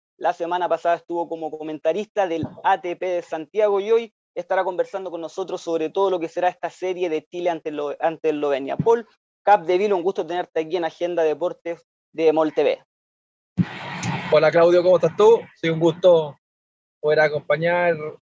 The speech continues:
Speaker 2: acompañarlo en el programa y, bueno, poder hablar un poquito de tenis, que, que hoy día está, está con mucha,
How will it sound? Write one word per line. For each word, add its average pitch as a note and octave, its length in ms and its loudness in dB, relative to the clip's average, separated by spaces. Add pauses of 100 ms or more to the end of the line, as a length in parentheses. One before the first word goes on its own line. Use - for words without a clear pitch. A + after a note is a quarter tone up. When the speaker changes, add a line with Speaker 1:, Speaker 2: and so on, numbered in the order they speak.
(200)
Speaker 2:
acompañarlo D3 500 0
en D#3+ 80 2
el D#3 80 -6
programa F#3+ 560 0 (500)
y, C#3 440 -18
bueno, C#3 200 0
poder C3 220 2
hablar C3+ 160 0
un C3+ 80 -6
poquito C#3+ 300 -6
de C#3 80 2
tenis, D#3 340 -2
que, C#3+ 260 -6 (720)
que D3+ 80 -10
hoy D3 60 -8
día D3+ 180 -2
está, C#3 840 -2 (200)
está - 340 -6
con C#3 340 -6
mucha, D3 600 -4